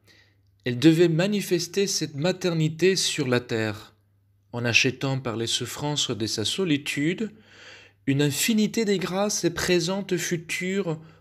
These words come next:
pour tous ses enfants. En effet, son titre de mère de l'humanité, Marie l'a conquis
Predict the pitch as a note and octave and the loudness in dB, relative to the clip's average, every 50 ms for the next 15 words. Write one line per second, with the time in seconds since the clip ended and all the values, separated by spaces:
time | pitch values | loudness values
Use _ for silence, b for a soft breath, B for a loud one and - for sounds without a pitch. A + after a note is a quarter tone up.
0 | B _ - E3 D3+ - - - D#4 C#4+ - - B2 A2+ A2+ A2 G#2 G2+ - - | B _ -4 -4 -4 -4 2 2 4 4 4 4 2 0 0 -2 -4 -4 -6 -8
1 | - G2 E2+ - _ _ _ _ _ _ _ _ _ _ _ _ _ _ _ _ | -8 -10 -12 -16 _ _ _ _ _ _ _ _ _ _ _ _ _ _ _ _
2 | _ _ _ _ _ _ _ _ _ _ - A#2 A2 G#2 F#2+ - - B2+ C3+ C#3+ | _ _ _ _ _ _ _ _ _ _ -6 -4 -2 -2 -2 2 4 6 6 6
3 | D3 C#3+ B B B B B B B B B B B B B B B - - - | 6 2 B B B B B B B B B B B B B B B -10 -8 -8
4 | G#2+ G#2 - D#3 D#3 D#3 - - C#3+ A#2 G#2+ A2 G#2+ G#2 G2 - - - A#2+ A2+ | -8 -4 0 0 0 2 2 2 0 2 2 2 2 0 0 -4 -8 -8 -2 2
5 | C#3 E3 E3+ E3 D3+ C3 - B2 A2 G#2+ A#2+ A2+ A#2 C#3+ F#3+ G3 F3+ D#3+ C#3 B2+ | 4 6 6 6 4 4 0 -2 -2 -2 -2 -2 0 -2 -2 0 0 0 0 -2
6 | B2 A2+ - - - B2+ C3 C#3 D#3+ F#3+ G3+ - - - _ _ _ _ _ _ | -4 -6 -8 -6 -2 0 0 0 0 -2 -6 -10 -16 -20 _ _ _ _ _ _
7 | _ _ - - _ _ B2 A#2+ B2+ C3 C3 F#3 G#3+ G3+ D#3+ C#3 C3 C3+ - - | _ _ -20 -20 _ _ -2 0 0 2 2 2 2 4 4 2 2 0 -2 -4
8 | - G3 F#3+ F#3 E3 D#3+ - - F3+ F3+ G3+ A#3 - - - - - | -2 0 0 0 0 -2 -2 -2 -2 -2 -4 -4 -4 -4 -6 -8 -10